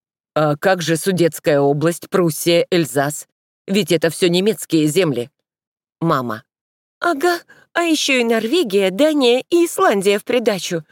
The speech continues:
Ханси, ты понимаешь, что все это просто-напросто мания величия?» Папа.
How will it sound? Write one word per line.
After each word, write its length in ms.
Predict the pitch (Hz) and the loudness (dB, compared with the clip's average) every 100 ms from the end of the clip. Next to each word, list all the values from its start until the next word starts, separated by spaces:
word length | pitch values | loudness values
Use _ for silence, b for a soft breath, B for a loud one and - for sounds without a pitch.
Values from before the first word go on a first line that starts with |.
| b b b b | b b b b
Ханси, 480 | - - 240 220 240 | -6 0 0 0 -2
ты 140 | 254 | -2
понимаешь, 500 | - 247 262 302 294 | 0 0 0 0 0
что 200 | - - | -2 -4
все 300 | 254 - 311 | -4 -2 0
это 240 | 285 - 294 B B B - | 0 0 -2 B B B -4
просто-напросто 1080 | 311 226 - 277 254 247 240 262 269 - | 0 0 0 -2 0 0 0 0 -2 0
мания 460 | 285 254 254 247 254 | 0 2 2 2 2
величия?» 680 | 302 320 254 - 185 156 151 _ _ _ _ _ _ _ | 0 0 -2 -2 -2 -2 -6 _ _ _ _ _ _ _
Папа. 400 | - 151 - 113 | -4 -4 -4 -12